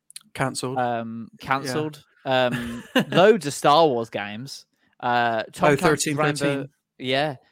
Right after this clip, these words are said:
Speaker 2: Tom Clancy's Rainbow Six Patriots. Uh, Wild. Uh,
Speaker 1: Oh, yeah.
Speaker 2: Strong E three Showcase. Um,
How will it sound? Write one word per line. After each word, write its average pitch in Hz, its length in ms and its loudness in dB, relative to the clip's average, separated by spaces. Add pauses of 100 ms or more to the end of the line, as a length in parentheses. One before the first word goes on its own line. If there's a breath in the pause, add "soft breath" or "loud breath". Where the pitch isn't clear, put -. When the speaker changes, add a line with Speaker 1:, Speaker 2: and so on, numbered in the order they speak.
(100)
Speaker 2:
Tom 165 200 -4
Clancy's 165 340 -2
Rainbow 147 260 -2
Six - 240 -12
Patriots. - 880 -6 (360 soft breath)
Uh, 120 180 -2 (180)
Wild. 156 720 0 (580)
Uh, 127 420 2
Speaker 1:
Oh, - 20 -6
yeah. - 80 -8
Speaker 2:
Strong 156 500 -6
E 143 160 -6
three 139 220 -8
Showcase. 147 800 -4 (100)
Um, 117 540 -8